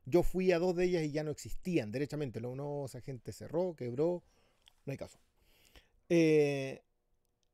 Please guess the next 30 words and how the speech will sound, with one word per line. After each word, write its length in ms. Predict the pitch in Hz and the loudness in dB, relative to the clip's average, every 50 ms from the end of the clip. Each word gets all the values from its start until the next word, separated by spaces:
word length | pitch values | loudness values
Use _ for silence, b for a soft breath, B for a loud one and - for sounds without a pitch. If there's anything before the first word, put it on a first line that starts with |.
| _ _ _ _ | _ _ _ _
y 140 | 190 175 170 | -4 0 2
de 100 | 175 185 | 4 4
las 240 | 175 160 147 156 | 4 2 0 0
dos 220 | 165 285 302 - - | 0 -2 -2 -2 -4
que 160 | - 294 233 | -6 -6 -2
quedan, 420 | - 330 311 208 151 143 165 208 - _ _ _ _ _ _ _ _ _ _ _ _ _ _ _ _ _ _ _ _ _ _ | 0 2 2 2 2 0 -4 -8 -12 _ _ _ _ _ _ _ _ _ _ _ _ _ _ _ _ _ _ _ _ _ _
Cima 540 | - - - - 220 220 208 165 135 120 - | -16 -14 -6 -4 -2 -2 -2 -2 -6 -6 -10
y 80 | 139 123 | -12 -8
Cinecolor, 640 | 107 165 165 160 135 156 143 147 175 214 247 - _ _ _ _ _ _ _ _ | -4 -2 -2 0 0 0 2 2 2 0 -2 -6 _ _ _ _ _ _ _ _
ya 180 | - 131 185 202 | -4 -2 -2 -2
no 100 | 202 - | -2 -4
fabrican 520 | - 196 180 175 202 190 214 208 196 185 | -4 -6 -6 -4 -6 -6 -4 -6 -4 -6
más. 360 | 165 110 - - - - - - _ _ _ _ _ _ _ _ _ _ _ _ _ _ _ _ _ _ _ _ _ _ b b b b b b b b | -8 -10 -12 -16 -20 -20 -20 -20 _ _ _ _ _ _ _ _ _ _ _ _ _ _ _ _ _ _ _ _ _ _ b b b b b b b b
Entonces, 240 | b - 170 165 196 | b -4 0 0 0
cuando 220 | 170 190 175 170 160 | 0 0 0 0 0
la 40 | |
gente 220 | - 175 175 - 190 | 0 -2 0 0 0
dice, 160 | 190 - 165 | -2 0 -4
"No, 240 | 120 107 110 123 147 | -8 -6 -6 -4 -2
que 80 | 160 | 0
le 80 | 156 139 | 0 0
ponéis 220 | 139 147 143 - | 0 -2 -4 -4
color", 320 | - - 151 185 214 240 - - - - _ - | -4 -2 -2 0 -2 -2 -6 -14 -20 -20 _ -6
amigos, 580 | - 262 320 349 330 339 320 - - - - _ _ _ _ _ _ - _ _ - _ _ _ _ _ _ _ _ _ _ _ _ | -2 2 2 4 4 4 2 0 -6 -14 -20 _ _ _ _ _ _ -20 _ _ -20 _ _ _ _ _ _ _ _ _ _ _ _
yo 140 | - 131 175 | 2 2 4
llevo 260 | 202 233 240 233 214 | 4 6 4 4 6
veinte 340 | 196 247 285 302 262 - 285 | 6 6 4 4 0 2 2
años 240 | - - 294 277 240 | 2 2 2 -2 -2
en 100 | 277 294 | 0 0
esto, 360 | 262 - - - 151 180 202 | -2 -2 -4 -8 -10 -10 -10